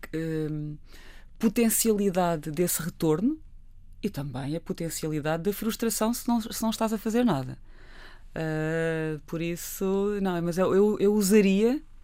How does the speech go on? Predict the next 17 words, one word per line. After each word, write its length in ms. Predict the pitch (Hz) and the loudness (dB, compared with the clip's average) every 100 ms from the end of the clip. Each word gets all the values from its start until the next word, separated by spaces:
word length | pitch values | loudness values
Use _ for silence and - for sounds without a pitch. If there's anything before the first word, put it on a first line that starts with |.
| - - | -20 -8
como 380 | - 180 175 165 | 0 0 0 -2
critério, 720 | 180 185 - 156 165 214 269 - - - | 0 0 2 2 2 0 -4 -8 -20 -18
de 60 | - | -12
facto, 600 | - 170 185 - 240 269 - - - | -4 -4 -4 -6 -6 -6 -10 -20 -8
tu 100 | 196 | -6
conseguires, 600 | 190 190 - 185 - - - | -4 -4 -2 -4 -4 -8 -10
eh, 260 | - 175 170 - - | -6 -6 -8 -14 -2
resolver 460 | 208 226 226 226 233 | 2 4 6 6 6
um 80 | |
problema 460 | 208 214 196 208 196 | 4 6 6 6 4
a 20 | |
alguém 420 | 185 151 143 196 254 - - - - - - - - | 2 0 -2 -4 -6 -14 -20 -20 -20 -20 -20 -18 -4
e, 360 | 185 175 175 | -2 -2 -2
e 40 | 180 | 0
dar-lhe 260 | 180 185 190 | 0 4 6
um 100 | 190 | 8
alívio. 400 | 180 190 262 | 6 2 -2